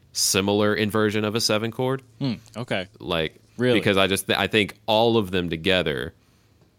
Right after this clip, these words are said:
Speaker 1: are, like, if you only play third inversion seven chords, they get old.
Speaker 2: So,
Speaker 1: The
Speaker 2: like
Speaker 1: same way as if you only play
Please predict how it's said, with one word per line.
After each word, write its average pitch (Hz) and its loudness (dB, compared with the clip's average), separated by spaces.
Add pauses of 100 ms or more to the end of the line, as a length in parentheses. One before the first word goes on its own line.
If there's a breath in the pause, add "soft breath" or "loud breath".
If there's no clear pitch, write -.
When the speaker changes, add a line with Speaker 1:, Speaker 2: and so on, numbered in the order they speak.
(1040)
Speaker 1:
are, 98 2
like, 95 2
if 104 2
you 113 4
only 113 6
play 85 4 (340)
third 92 4
inversion 85 0
seven 80 -2
chords, - -6 (680 soft breath)
they 87 4
get 80 2
old. 71 -2
Speaker 2:
So, 120 -2
Speaker 1:
The 113 2
Speaker 2:
like 110 4
Speaker 1:
same 107 4
way 92 4
as 87 0
if 95 0
you 104 2
only 101 4
play 80 0